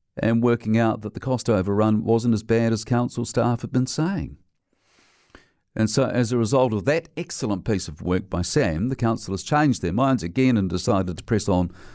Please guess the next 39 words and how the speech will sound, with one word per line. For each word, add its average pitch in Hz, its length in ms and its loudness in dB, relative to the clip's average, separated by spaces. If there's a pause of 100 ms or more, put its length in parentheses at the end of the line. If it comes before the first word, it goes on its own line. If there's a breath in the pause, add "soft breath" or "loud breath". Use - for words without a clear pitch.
(260 loud breath)
with - 160 0
the - 80 -8
thirty 95 340 0
thousand 82 380 0
seat - 320 -4
design. 71 480 -6 (560 loud breath)
Since - 480 0
then, 85 240 -2
though, 131 300 0 (580)
material 110 440 2
costs 143 340 -2
have 117 80 0
gone 135 180 2
through 139 200 -2
the 143 60 -4
roof 190 260 0
thanks - 340 -2
to 113 160 -4
global 110 560 0
supply 117 340 -4
chain 110 300 0
issues. - 340 -6 (800 soft breath)
And 110 340 2
it's - 240 -4
now 165 160 4
looking 107 240 0
like 92 160 2
the - 60 -12
council 110 360 0
is 98 100 -4
gonna 104 160 2
have 104 120 2
to - 80 -10
come 110 160 2
up - 140 2
with 104 160 -2
another 107 320 2
fifty - 480 -2
million 71 360 -2